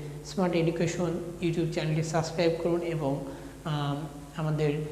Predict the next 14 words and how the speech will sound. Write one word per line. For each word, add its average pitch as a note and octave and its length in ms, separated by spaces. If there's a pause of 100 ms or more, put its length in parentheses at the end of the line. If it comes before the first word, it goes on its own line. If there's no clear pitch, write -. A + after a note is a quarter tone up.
(180)
যে D#3+ 100
টপার্স E3+ 460
একাডেমি E3 480
পেজ D#3 220
আছে F3 260
সেইখান D#3+ 360
থেকে D#3+ 180
যারা C#3+ 200
দেখছেন D3 580
তারা C#3+ 220
আমাদের C#3+ 320
একাডেমিতে D3+ 480
আসবেন C#3+ 460 (440)
এবং, C#3+ 320